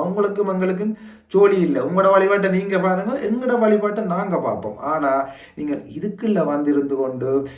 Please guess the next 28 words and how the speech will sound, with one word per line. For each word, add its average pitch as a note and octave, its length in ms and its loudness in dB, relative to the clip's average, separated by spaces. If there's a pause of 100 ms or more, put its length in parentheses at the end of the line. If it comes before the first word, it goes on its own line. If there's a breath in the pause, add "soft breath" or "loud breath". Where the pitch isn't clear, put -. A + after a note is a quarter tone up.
(140 loud breath)
இஞ்சி F#3+ 300 -4
ஒரு D3 180 2
மாதிரியும் B2 560 -2 (240 loud breath)
அங்க G3 380 2
போய் D3+ 260 2
அங்க G3 260 -8
ஒரு F3+ 160 2
மாதிரியும் D3+ 400 0
நீங்கள் D3+ 240 -2
இருக்கும் F3+ 320 -2
பொழுது C#3+ 280 -2
எங்களுக்கு C#4+ 480 4
ஐயம் A3+ 320 4
பெறுகின்றது. F3 500 2
உங்களை B3 380 4 (120)
நம்பி A3 360 2
நாங்கள் G#3+ 400 4
உள்ளுக்கு G#3 340 2
விட்டு F#3+ 260 -2
உங்களோட G#3 320 2 (120)
கோயிலை G3 400 2
பொறுப்பு F3+ 420 0
தந்து E3 400 0
உங்களுடைய G3+ 340 2
வழிபாட்டை F3+ 500 4
ஐயோ F3+ 300 4
செய்யுங்கன்னு E3 640 -2
சொல்லி D#3+ 200 -4